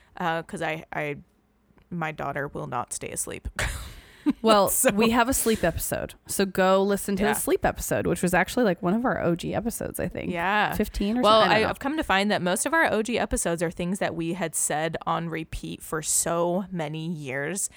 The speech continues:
Speaker 1: that we wanted to have a resource to send people to on things that we say a lot. <laughs> So,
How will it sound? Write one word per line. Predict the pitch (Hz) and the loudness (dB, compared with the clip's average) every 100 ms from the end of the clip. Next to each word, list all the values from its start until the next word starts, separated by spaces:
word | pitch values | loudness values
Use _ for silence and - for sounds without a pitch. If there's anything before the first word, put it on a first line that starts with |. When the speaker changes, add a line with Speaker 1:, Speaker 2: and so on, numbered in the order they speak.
| - - - | -18 -12 -2
Speaker 1:
that | 170 175 | 0 0
we | 175 | -2
wanted | 165 170 170 170 | 0 0 0 -2
to | 170 | -4
have | 170 156 | -4 -4
a | 170 | -4
resource | 160 156 180 170 | -6 -4 -4 -4
to | - | -6
send | 156 151 151 | -6 -6 -8
people | 190 180 190 | -8 -6 -6
to | - 214 | -4 -4
on | 185 | -4
things | 180 156 | -4 -8
that | 165 - | -6 -6
we | 160 | -6
say | 147 - 147 139 - - | -6 -6 -6 -6 -8 -2
a | 175 139 | 0 0
lot. | 127 107 - - - - - - - _ - | -2 -6 -8 -12 -12 -10 -10 -14 -20 _ 0
<laughs> | 196 196 - _ - - - - - - _ _ _ _ | 0 0 -8 _ -16 -16 -16 -20 -20 -20 _ _ _ _
So, | - - | -8 -8